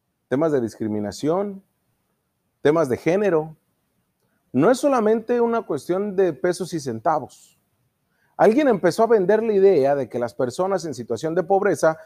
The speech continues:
son culpables de su propia condición de vida y que no merecen ningún apoyo o protección social por parte del Estado porque son pobres porque quieren. Pero déjeme decirle, México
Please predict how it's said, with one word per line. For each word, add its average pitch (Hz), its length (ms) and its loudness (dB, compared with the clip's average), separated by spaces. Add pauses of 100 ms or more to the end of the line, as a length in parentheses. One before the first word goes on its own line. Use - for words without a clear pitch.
(120)
son 247 240 2
culpables 226 540 2
de 185 100 2
su 143 240 -4
propia 208 320 2
condición 185 480 -2
de 220 80 6
vida 196 400 0 (220)
y 170 100 -2
que 220 100 2
no 254 120 2
merecen 269 380 2
ningún 214 300 0
apoyo 220 460 2
o 190 60 2
protección 185 560 -2
social 180 440 -2 (240)
por 160 220 2
parte 208 300 2
del 214 100 2
Estado 202 400 0
porque 147 240 -6
son 175 180 -4
pobres 202 320 -2
porque 220 300 -6
quieren. 277 480 -6 (1400)
Pero 156 220 4
déjeme 156 280 0
decirle, 170 340 -8 (920)
México 160 520 -6